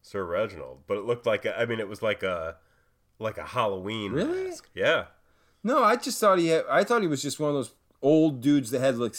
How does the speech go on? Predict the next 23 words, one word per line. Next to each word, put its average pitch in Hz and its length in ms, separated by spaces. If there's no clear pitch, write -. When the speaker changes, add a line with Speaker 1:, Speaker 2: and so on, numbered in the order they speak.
Speaker 2:
like, 127 160
the 110 60
sunken 135 500
looking 120 280
eyes. 110 440
Yeah, 123 160
I'll 127 80
be 131 100
anxious 120 300
to 95 80
see - 160
that 117 160
a - 20
Speaker 1:
No, 127 60
Speaker 2:
second 117 140
time, 98 80
'cause - 20
Speaker 1:
hundred 123 120
percent. 101 340
Speaker 2:
it's, 113 100
uh, 107 80
Speaker 1:
He 101 120
had, 98 280